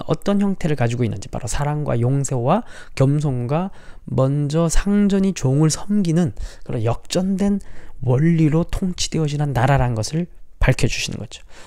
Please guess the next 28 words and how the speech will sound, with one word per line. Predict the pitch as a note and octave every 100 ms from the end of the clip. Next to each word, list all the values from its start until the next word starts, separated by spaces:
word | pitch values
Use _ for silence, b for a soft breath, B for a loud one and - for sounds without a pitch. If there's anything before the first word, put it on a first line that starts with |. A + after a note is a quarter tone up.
| B
바로 | C3+ C#3+ D#3 D#3+ b b
우리는 | - C#3 D#3+ E3+ E3 - - - - -
예수, | C3+ C#3 -
하나님을 | - F#3+ F#3 E3
향해서, | D3+ C#3 C3+ D#3+ E3 - b b b -
어, | - B2 A#2+
돌팔매질을 | C#3 - D#3+ D3 B2+ A2+
하고 | A#2 A2
예수님을, | A2 A#2+ C#3+ C3+ C3 C3 B2 B B B - A#2+
하나님의 | A2+ D3+ C3+ A2+
아들을 | A#2+ B2
십자가 | - - C#3+
못 | A#2+ -
박아 | C#3
죽이는 | B2+ C#3 C#3+ D#3+ A2
그런 | C#3 D3
죄를 | - C3 D3
저지르지만, | C3+ B2+ C3+ A#2 B2 D#3 G2+ - B B B
하나님께서는 | - - F#3 F#3 F3 E3+ E3 E3+ F3 - B B B -
그것을 | - C#3+ E3 D#3+ A3 C4 - -
어떤 | - A#2+
똑같은 | - - C#4 C4+
폭력이라는 | - - A3+ A3 G3+ F#3 F3
방식으로 | C3 C3+ - C3+ C3+
우리에게 | A#2 A#2+ -
갚아주셨던 | A#2 - B2+ B2 A#2 A#2+
것이 | A#2+ -
아니라 | - A#2+ C3+ G#2+